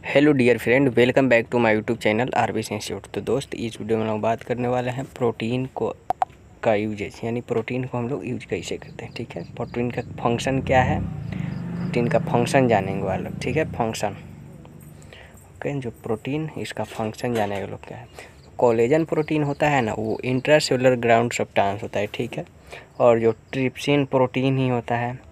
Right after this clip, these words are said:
जो enzyme का काम करता है। और insulin जो है, हार्मोन का काम करता है। और एंटीबॉडी जो है, fight infections agents, यानी इस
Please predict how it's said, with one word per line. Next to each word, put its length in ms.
जो 240
enzyme 560
का 100
काम 260
करता 300
है। 240
और 220
insulin 640
जो 120
है, 160
हार्मोन 440
का 100
काम 280
करता 320
है। 220
और 180
एंटीबॉडी 760
जो 160
है, 280
fight 340
infections 840
agents, 640
यानी 180
इस 260